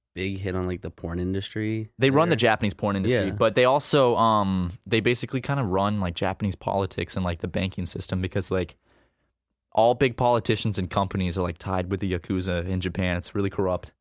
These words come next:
Speaker 1: Are there any in the United States of America?
Speaker 2: Um, yeah, I'm sure there's some, but, but
Speaker 1: If they hear this podcast, is it possible that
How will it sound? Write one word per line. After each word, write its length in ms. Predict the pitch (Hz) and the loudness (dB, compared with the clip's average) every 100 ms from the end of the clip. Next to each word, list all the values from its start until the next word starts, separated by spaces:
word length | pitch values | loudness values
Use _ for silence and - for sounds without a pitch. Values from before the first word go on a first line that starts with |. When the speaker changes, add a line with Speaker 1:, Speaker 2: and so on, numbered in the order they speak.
| - | -10
Speaker 1:
Are 80 | 101 | -4
there 140 | 98 | -2
any 240 | 87 92 95 | -2 -2 0
in 100 | 92 | 0
the 100 | 90 | -2
United 520 | 87 90 90 90 87 | -2 -2 -2 -4 -6
States 240 | 90 90 | -6 -6
of 60 | 90 | -4
America? 520 | 87 87 90 - 101 | -4 -2 -4 -6 -4
Speaker 2:
Um, 160 | 110 117 | -2 0
yeah, 140 | 160 | 2
I'm 80 | 233 | 0
sure 160 | - 185 | 2 2
there's 100 | 151 | 2
some, 260 | 151 165 | 2 2
but, 280 | 113 110 - | 2 0 2
but 220 | 120 117 | 2 2
Speaker 1:
If 60 | 101 | 2
they 120 | 110 | 0
hear 160 | 110 104 | 2 0
this 140 | 95 | -2
podcast, 760 | - 87 92 - 76 85 - - | -4 -4 -2 -2 -4 -4 -8 -8
is 160 | 82 | -6
it 80 | - | -6
possible 480 | 87 87 - 92 90 | -4 -6 -4 -4 -2
that 220 | 85 | -4